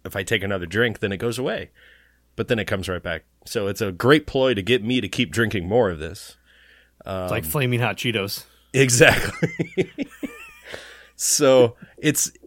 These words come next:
Speaker 1: it's not overall bad. It's just not my style. I do love a lot of his two Toms, uh, or the, the Tom series, the other Tom series.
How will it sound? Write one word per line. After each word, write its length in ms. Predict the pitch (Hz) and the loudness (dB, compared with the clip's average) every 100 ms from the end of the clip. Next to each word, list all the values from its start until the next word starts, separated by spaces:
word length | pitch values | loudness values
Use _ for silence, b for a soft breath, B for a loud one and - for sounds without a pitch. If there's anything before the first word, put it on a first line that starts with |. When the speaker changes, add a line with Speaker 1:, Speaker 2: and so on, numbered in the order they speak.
| - | -14
Speaker 1:
it's 520 | 120 - 139 160 135 | -12 -4 0 2 4
not 200 | 151 151 | 6 6
overall 440 | 147 147 135 131 | 6 4 4 2
bad. 400 | 120 117 117 120 | 4 6 6 6
It's 240 | 117 110 - | 4 -2 -4
just 320 | - 107 - | -4 -4 -6
not 260 | 110 104 101 | -4 -4 -4
my 200 | 104 104 | -6 -4
style. 500 | - 110 107 107 110 | -2 -2 0 -2 -2
I 120 | 107 | -4
do 260 | 95 107 113 | -4 -6 -2
love 420 | 104 104 101 101 - | 0 0 -2 -8 -10
a 60 | |
lot 220 | 104 101 101 | -4 -2 -2
of 80 | |
his 180 | 98 90 | -4 -8
two 160 | - 107 | -8 -10
Toms, 680 | 95 98 98 98 - - - _ | -6 -6 -6 -8 -12 -16 -20 _
uh, 380 | - 90 87 82 | -12 -10 -10 -10
or 160 | - 104 | -6 -4
the, 320 | 92 87 85 80 | -4 -6 -8 -12
the 120 | 92 | -12
Tom 320 | - 107 95 | -6 -6 -4
series, 480 | - 92 92 98 - _ _ _ | -6 -6 -6 -10 -14 _ _ _
the 100 | 95 | -6
other 160 | 101 95 | -6 -4
Tom 260 | 104 95 | -4 -6
series. 440 | 92 95 92 92 | -6 -6 -6 -8